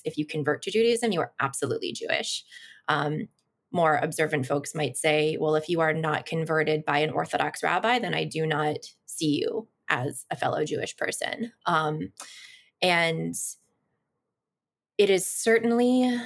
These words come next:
it has certainly been a challenge because, like, Judaism, yes, is known as being an ethno-religion. There are very diverse Jewish communities all over the world. You have, like,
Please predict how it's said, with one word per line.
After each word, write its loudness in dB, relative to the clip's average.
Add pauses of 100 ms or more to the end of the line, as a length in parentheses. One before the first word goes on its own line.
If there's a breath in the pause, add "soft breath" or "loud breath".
(500 loud breath)
it 4
has 4
certainly 2
been 4
a 2
challenge 0
because, 0
like, 0
Judaism, 4
yes, 2
is 0
known 4
as 0
being 0
an -2
ethno-religion. 0 (340 loud breath)
There 4
are 2 (400)
very 4
diverse 2
Jewish 2
communities -2
all 4
over 0
the 2
world. 2
You -2
have, 0
like, 2